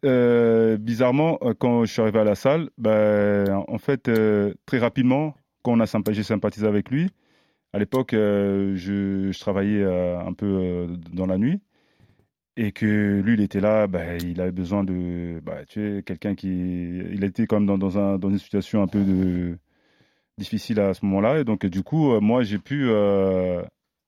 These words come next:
euh, comme je travaillais un peu la nuit, j'ai pu le ramener avec moi, et donc, du coup, euh,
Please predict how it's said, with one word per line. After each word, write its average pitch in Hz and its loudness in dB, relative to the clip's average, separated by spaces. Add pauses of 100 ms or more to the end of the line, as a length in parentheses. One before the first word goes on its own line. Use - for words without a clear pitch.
(120)
euh, 95 -6
comme 104 -4
je - -12
travaillais 98 -6
un 95 -4
peu 98 -8
la 95 -2
nuit, 131 0 (600)
j'ai 92 -6
pu 127 -2
le 113 2
ramener 98 0
avec 92 -4
moi, 113 -2
et 92 -4
donc, 92 -8
du 87 -10
coup, 110 -4
euh, 87 -6